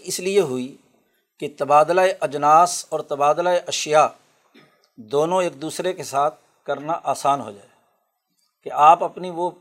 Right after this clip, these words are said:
پروڈکٹ جو آپ نے تیار کی ہے، اسے مارکیٹ میں فروخت کریں، اس سے زر وصول کریں، اور اس زر کے ذریعے سے آپ اپنی دوسری ضروریات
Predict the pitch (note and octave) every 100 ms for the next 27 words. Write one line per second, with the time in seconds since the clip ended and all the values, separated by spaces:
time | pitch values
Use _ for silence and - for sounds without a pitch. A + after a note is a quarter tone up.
0 | - D3 C#3+ D#3+ E3 C#3 D3+ C#3+ C#3+ C#3+
1 | C3+ C3+ C3+ - D#3+ C3+ D3 C3 C#3+ B2+
2 | B2+ B2+ D#3 F#3+ D3 C3+ D#3 E3 - D3+
3 | D#3+ _ _ _ _ _ _ _ _ -
4 | C3+ - - D#3+ G#2+ C#3 D#3+ B2+ - D#3+
5 | E3 C#3+ C3+ - _ _ _ _ _ C#3+
6 | F3 F#3 C#3+ B2+ F3+ F#3+ F#3+ D#3+ D3+ F3+
7 | F#3+ D#3+ D3 D3+ C#3+ D#3 D3+ D3 C3+ D#3+
8 | C3+ C3 B2 C3 C#3